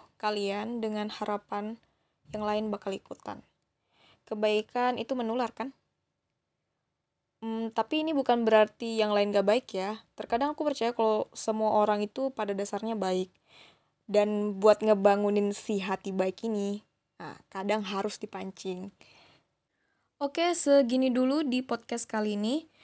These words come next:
Di podcast selanjutnya aku bakal ngebahas lebih dalam apa itu E N F P berdasarkan teori Carl Jung,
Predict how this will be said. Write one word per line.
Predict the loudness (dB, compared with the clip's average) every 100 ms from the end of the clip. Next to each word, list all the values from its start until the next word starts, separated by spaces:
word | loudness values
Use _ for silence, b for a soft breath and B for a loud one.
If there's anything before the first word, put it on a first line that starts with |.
| b _
Di | -4 -4
podcast | -4 -6 -4 -4 -4 -2
selanjutnya | -2 -2 -2 -2 -2
aku | -2 0
bakal | 0 2 0 0
ngebahas | 2 2 2 0 -2
lebih | -4 -4 -2
dalam | -2 0 0 -2 -4 -6
apa | -6 -6 -6 -4
itu | -2
E | -2 -2
N | -4
F | -6
P | -8 -8
berdasarkan | -6 -4 -4 -4 -6 -6 -8 -8 B B B _
teori | -2 0 0 -6
Carl | -4 0 2
Jung, | 2 0 -2